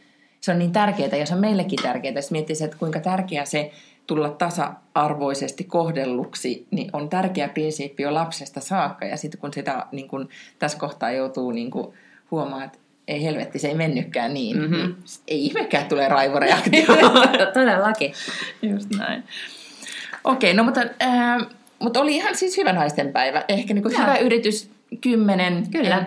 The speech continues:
Speaker 1: ensi kerralla ehkä vähän vähemmän niitä seerumeita ja uskotaan enempi siihen omaan viestiin. Koska semmosia mä vaan nyt haluan tästä, niinku, loppukaneetiksi sanoa, että semmosia esimerkkejä kampanjoista, että jossa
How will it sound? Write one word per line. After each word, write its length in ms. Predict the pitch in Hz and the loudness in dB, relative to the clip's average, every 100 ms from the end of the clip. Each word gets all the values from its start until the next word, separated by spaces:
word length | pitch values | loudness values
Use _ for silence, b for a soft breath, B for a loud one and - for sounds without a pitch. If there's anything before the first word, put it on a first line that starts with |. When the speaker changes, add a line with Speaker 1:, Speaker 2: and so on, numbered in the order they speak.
| 196 | 0
Speaker 1:
ensi 160 | 190 | -2
kerralla 380 | 190 175 165 165 | -2 0 2 0
ehkä 300 | 175 196 160 | -2 -2 -2
vähän 220 | 160 156 | 0 0
vähemmän 400 | 156 151 151 143 | -2 -2 -2 -4
niitä 180 | 143 143 | -6 -6
seerumeita 500 | 151 143 139 139 139 | -2 -2 -2 -4 -4
ja 80 | 131 | -4
uskotaan 340 | 135 170 135 | -6 -6 -4
enempi 260 | 127 131 131 | -4 -6 -8
siihen 260 | 135 135 | -8 -6
omaan 260 | 135 135 127 | -6 -6 -6
viestiin. 420 | 127 127 - 117 | -6 -6 -6 -6
Koska 240 | - 185 175 | -4 -2 -2
semmosia 420 | 175 165 156 139 | -2 -2 -2 -2
mä 120 | 139 | 0
vaan 160 | 123 123 | -2 -2
nyt 100 | 127 | -4
haluan 280 | - 127 - | -8 -8 -8
tästä, 200 | - - | -10 -8
niinku, 160 | 123 | -4
loppukaneetiksi 580 | 127 - - 139 143 - | -4 -4 -6 -6 -6 -6
sanoa, 160 | 180 151 | -4 -4
että 80 | - | -4
semmosia 240 | 180 185 - | -6 -4 -4
esimerkkejä 520 | 226 226 - - 139 | -2 0 -2 -4 -4
kampanjoista, 680 | 143 175 156 143 131 - 135 B B B B | -2 -4 -4 -6 -6 -6 -8 B B B B
että 180 | - 156 | -8 -2
jossa 320 | 180 185 170 | -2 0 -2